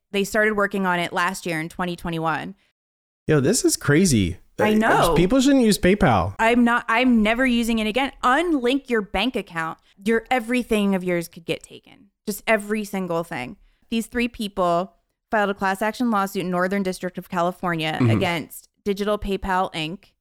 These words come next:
Speaker 1: alleging PayPal has widespread and illegal business practice of unilaterally seizing clients' funds without cause and without any fair due process. Like, they never sent me a warning email.
Speaker 2: Yeah, yeah, yeah.
Speaker 1: That's the thing.
Speaker 2: You, yeah.
Speaker 1: I just went there.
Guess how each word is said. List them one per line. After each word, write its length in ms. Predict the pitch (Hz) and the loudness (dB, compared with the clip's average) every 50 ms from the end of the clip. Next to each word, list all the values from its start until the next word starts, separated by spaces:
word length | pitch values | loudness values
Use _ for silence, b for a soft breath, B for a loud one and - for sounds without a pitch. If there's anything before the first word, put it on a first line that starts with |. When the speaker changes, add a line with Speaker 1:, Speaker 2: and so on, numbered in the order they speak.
| _ _ _ _ _ - | _ _ _ _ _ -2
Speaker 1:
alleging 400 | 214 214 208 202 190 202 202 202 | 0 2 2 2 0 0 -2 -2
PayPal 420 | - 202 202 196 208 214 196 202 | -2 -2 -2 -2 0 0 0 0
has 160 | 202 202 190 | 0 0 -2
widespread 540 | 185 170 160 165 185 190 - - 190 175 175 | -2 -2 -2 -2 -2 -4 -4 -2 -2 0 0
and 80 | 175 175 | 0 -2
illegal 340 | 170 160 165 165 160 190 185 | -4 -4 -6 -4 -2 -2 -2
business 380 | 180 214 254 247 240 196 - | 0 0 0 0 0 -4 -4
practice 560 | - - 156 147 - - 165 90 - - - - | -4 -4 -6 -6 -6 -8 -12 -12 -12 -14 -14 -14
of 120 | - 196 170 | -14 -12 -10
unilaterally 920 | 180 185 208 220 233 233 220 196 196 190 190 190 185 175 175 175 165 170 | -6 -6 -4 -2 -2 0 0 2 2 2 2 0 0 0 -2 -2 -6 -6
seizing 340 | - - 190 180 180 180 | -6 -8 -6 -4 -4 -6
clients' 420 | 180 - - 180 175 190 214 190 - | -6 -4 -4 -2 -2 -2 -4 -6 -6
funds 260 | - 196 170 165 165 | -4 -4 -4 -4 -6
without 260 | - - 139 175 - - | -6 -6 -6 -6 -6 -6
cause 440 | - - 208 185 170 156 156 156 | -6 -2 0 2 2 2 0 -2
and 60 | - 175 | -6 -8
without 240 | 170 175 - - - | -4 -4 -4 -4 -4
any 180 | 175 175 180 | -4 -6 -6
fair 200 | 175 - 185 170 165 | -4 -4 -4 -4 -4
due 140 | 165 160 156 | -4 -6 -8
process. 540 | - - 175 175 180 - - - - - _ - | -6 -4 -4 -4 -4 -6 -12 -12 -12 -12 _ -6
Like, 160 | 220 202 202 | -4 -2 0
they 140 | 233 262 320 | 0 0 0
never 260 | 320 269 254 277 269 | 0 0 0 0 -2
sent 180 | - 247 - - | -2 -4 -4 -4
me 80 | 202 | -4
a 60 | 175 165 | -4 -2
warning 300 | 156 170 185 196 180 160 | -2 -2 -2 -2 -2 -4
email. 300 | 151 143 135 135 123 - | -4 -6 -8 -8 -6 0
Speaker 2:
Yeah, 220 | 98 156 180 185 | 2 4 6 6
yeah, 60 | 185 190 | 6 6
yeah. 180 | 196 190 120 90 | 6 6 4 2
Speaker 1:
That's 200 | - 104 202 - | 0 -2 -2 -2
the 100 | 123 104 | -2 -2
thing. 260 | - - 165 160 156 | 2 4 4 4 4
Speaker 2:
You, 140 | - - 143 | 2 0 0
yeah. 140 | 147 165 - | 2 2 2
Speaker 1:
I 80 | 214 | 2
just 220 | 214 226 226 220 - | 2 0 -2 -4 -2
went 260 | 214 220 233 233 - | -2 -2 -2 -2 -2
there. 380 | - 185 175 175 165 170 180 - | -2 0 0 0 -2 -4 -6 -10